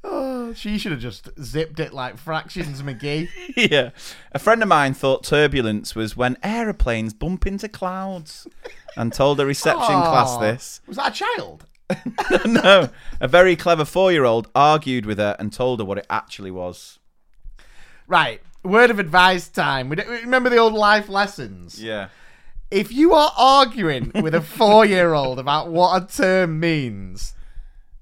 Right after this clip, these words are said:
Speaker 1: <laughs> I think you're in the wrong profession.
Speaker 2: Do you ever have that moment, though, where you say something or work something, like maths, for example, you work a problem out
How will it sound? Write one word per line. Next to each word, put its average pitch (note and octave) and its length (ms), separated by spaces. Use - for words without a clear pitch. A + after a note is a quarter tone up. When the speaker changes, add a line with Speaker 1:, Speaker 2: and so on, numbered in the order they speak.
Speaker 1:
<laughs> - 40
I - 580
think B3 340
you're A3+ 100
in A3 100
the F#3 120
wrong G#3+ 380
profession. - 1040
Speaker 2:
Do E3+ 120
you G3 160
ever G#3+ 180
have G#3 140
that F#3 160
moment, F#3 420
though, G#2 180
where G#2+ 540
you D#3+ 760
say D#3+ 320
something A2 520
or G2+ 140
work C3 300
something, B2+ 300
like B2 180
maths, C3+ 360
for A#2 120
example, G2 600
you D3+ 180
work D#3+ 240
a D3+ 40
problem C#3+ 340
out B2+ 320